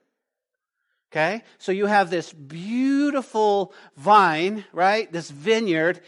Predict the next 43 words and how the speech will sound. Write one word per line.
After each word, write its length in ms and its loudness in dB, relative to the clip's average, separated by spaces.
and 180 -2
then 140 2
you're 120 2
walking 480 -2
by 280 2
and 180 -2
you 100 -4
see 260 -10
this 200 -10
vine 480 -2
and 120 -4
it's 180 -8
on 240 -2
the 100 -6
dirt. 540 -2
Can 140 -6
I 120 -2
guarantee 680 -4
you 160 -8
guys 320 0
that 140 -6
there 120 -4
will 120 -4
be 160 -6
no 280 -2
grapes 600 -2
on 420 2
the 100 -4
vine 520 2
on 540 0
the 80 -10
dirt? 400 -6
It 160 -6
doesn't 320 0
produce, 540 -6
it 80 -16
doesn't 240 -8
produce 280 -12
any 160 -10
fruit 280 -14
on 180 -10
the 80 -12
dirt. 240 -16